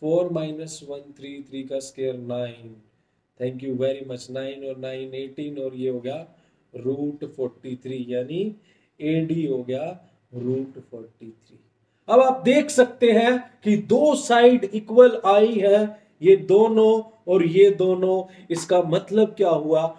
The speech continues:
So we can say that this is a parallelogram because opposite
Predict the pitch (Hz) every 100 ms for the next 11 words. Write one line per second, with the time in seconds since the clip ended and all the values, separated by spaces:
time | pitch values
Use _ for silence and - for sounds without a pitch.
0 | _ - 190 180 190 190 180 160 - 226
1 | 214 170 170 165 - _ _ - 202 -
2 | 175 139 139 131 135 131 131 127 120 127
3 | 123 - _ _ 170 190 220 175 - 160
4 | 214 240 220 254 262